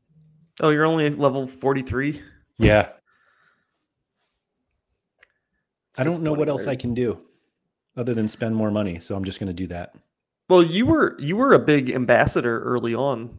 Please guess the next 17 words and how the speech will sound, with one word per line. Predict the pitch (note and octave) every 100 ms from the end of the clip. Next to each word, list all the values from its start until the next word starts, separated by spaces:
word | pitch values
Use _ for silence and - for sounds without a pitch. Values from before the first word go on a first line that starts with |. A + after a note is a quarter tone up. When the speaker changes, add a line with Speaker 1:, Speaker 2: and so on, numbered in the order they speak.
| -
Speaker 1:
Like, | - A2
you | B2+
had | D#3 C3
a |
lot | A#2+ A#2 A#2
of, | A2+ - - -
uh, | B2 A2+ - - - _ _ _ _ _ _ _ _ _
like, | C3+ B2+ - - _ _ _ _ _ _ _ _ _ _ _ _
referrals, | C3 B2+ C3+ C#3+ D#3
right? | C#3 B2+ F3+ - - _ _ _ _
Speaker 2:
Uh, | - C#3 C3+ C3+ C3+ -
I | D3 D#3 C#3
have | - C#3
claimed | - D#3 D3+ C#3+
all | C#3+ D3+ F#3
of | D#3+
those | C#3+ C#3+ C#3 B2